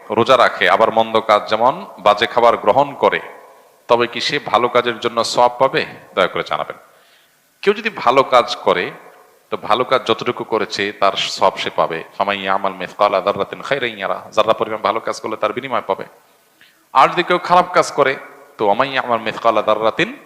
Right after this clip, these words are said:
শাররান ইয়ারা", যারা পরিমাণ খারাপ কাজ করলে সেরও, তারও প্রতিদান সে পাবে। এখন কথা হলো, ভালো এবং মন্দের মধ্যে আল্লাহ তাআলা, আহ, বিচারটা কিভাবে করবেন?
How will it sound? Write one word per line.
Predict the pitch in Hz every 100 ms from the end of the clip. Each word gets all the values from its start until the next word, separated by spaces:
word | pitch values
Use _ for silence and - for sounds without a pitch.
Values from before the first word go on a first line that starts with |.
| _ _ -
শাররান | - 196 180 147
ইয়ারা", | 120 107
যারা | 104 123
পরিমাণ | 127 123 120
খারাপ | - 120 -
কাজ | 120
করলে | - 117 113
সেরও, | - 120 180 214 - _
তারও | 98 120
প্রতিদান | 131 123 98 87
সে | - 98
পাবে। | 76 73 73 - _ _ _ _ - -
এখন | 123 196
কথা | 190 165 156
হলো, | 143
ভালো | 131 110 127
এবং | 127 127 127 127
মন্দের | 113 107 110 143
মধ্যে | 135 101 - 113 82 95 147 _ _ _
আল্লাহ | 117 104
তাআলা, | 98 92 85 82 - - _ _ _ -
আহ, | 85 82 80 80 80 - - - _ _ _
বিচারটা | _ 117 117 156 -
কিভাবে | 135 107 98 85
করবেন? | 82 78